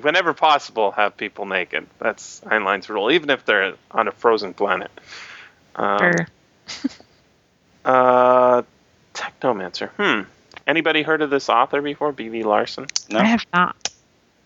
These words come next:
Speaker 1: Hmm. Well, might be worth checking out.
Speaker 2: Mm-hmm.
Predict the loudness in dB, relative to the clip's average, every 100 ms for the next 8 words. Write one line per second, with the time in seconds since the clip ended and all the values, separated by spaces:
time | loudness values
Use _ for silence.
0 | _ -20 -20 -20 _ _ _ -16 _ _
1 | _ _ _ _ _ _ _ _ _ _
2 | _ -10 -10 -10 -20 _ -20 -4 0 0
3 | 0 -2 0 -2 0 -2 -4 -14 -6 -6